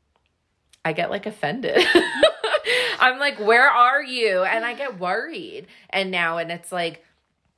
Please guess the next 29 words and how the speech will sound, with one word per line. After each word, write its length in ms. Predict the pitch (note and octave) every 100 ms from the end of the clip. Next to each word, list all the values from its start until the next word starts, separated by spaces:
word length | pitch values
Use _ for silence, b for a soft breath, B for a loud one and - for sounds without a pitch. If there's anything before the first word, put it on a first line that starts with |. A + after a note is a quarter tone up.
| _ _ _ _
it's 240 | F3+ - -
funny 320 | F#3 G3+ G#3
to 100 | F#3
think 340 | - F3 F3+
at 160 | E3+ D#3
one 260 | D#3+ E3 D#3+
point, 500 | F3+ F3+ F3 D#3+ -
I 120 | E3+
mean, 200 | E3 D#3
my 140 | D#3+
mom, 240 | E3+ D#3+ -
my 140 | F#3
parents, 380 | F#3+ C4+ A#3 F3+
they're 220 | - F#3+ E3+
always 340 | F#3+ G#3+ G#3+
gonna 200 | D#3+ C#3
worry 340 | C3+ C3 C3 -
about 300 | - A#2+ -
me, 280 | - - -
and 140 | E3
your 140 | D#3 E3
dad's 260 | F3 F#3+
always 480 | F3 E3+ E3 E3+ D#3+
gonna 200 | D#3 C#3+
worry 320 | C3+ C3+ D3+
about 340 | D3+ C3+ B2+ -
you. 300 | C3+ B2+ A2
And, 300 | - D3+ D3+
like, 380 | D3+ C#3+ C#3+